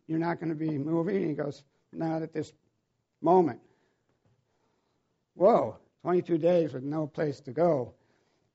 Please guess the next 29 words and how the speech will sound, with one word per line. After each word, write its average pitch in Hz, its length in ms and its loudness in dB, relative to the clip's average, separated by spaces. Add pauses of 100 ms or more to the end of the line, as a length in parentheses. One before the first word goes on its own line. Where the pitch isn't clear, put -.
(240)
And 143 480 0 (1040)
so 151 520 4 (220)
Judy 170 500 2 (200)
and 147 140 -10
I 151 340 -4 (560)
walked 156 360 -2
out, 147 280 0
and 131 120 -12
she 147 120 -12
said, 160 360 -2
"You 190 80 -2
know, 247 160 -4
Jackie 214 480 -4
said 175 380 -4
that 160 160 -10
there 160 140 -4
might 202 360 -4
be 175 140 0
a 160 80 0
place 180 720 -2 (920)
that's 151 160 -10
gonna 160 140 -2
be 170 140 0
for 156 140 -10
sale, 156 600 0 (600)
uh, 131 260 -6 (340)
right, 139 240 -4 (200)
you 160 120 -4
know, 131 320 -10